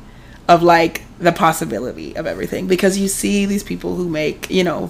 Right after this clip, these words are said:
full-time livings off of social media, which is, is very, very possible. It's a hundred percent possible.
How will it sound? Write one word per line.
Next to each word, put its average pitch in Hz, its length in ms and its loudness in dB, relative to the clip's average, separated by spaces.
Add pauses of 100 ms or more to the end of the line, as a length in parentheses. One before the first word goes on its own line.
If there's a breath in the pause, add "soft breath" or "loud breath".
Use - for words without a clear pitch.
full-time 185 440 2
livings 180 400 0
off 165 200 -4
of 160 100 -12
social 170 300 -4
media, 165 340 -2
which 196 240 -2 (380 loud breath)
is, - 300 2
is 240 240 2
very, 190 280 4
very 170 260 2
possible. - 440 -10
It's - 120 -6
a - 120 -8
hundred 208 260 0
percent - 200 -6
possible. - 360 -10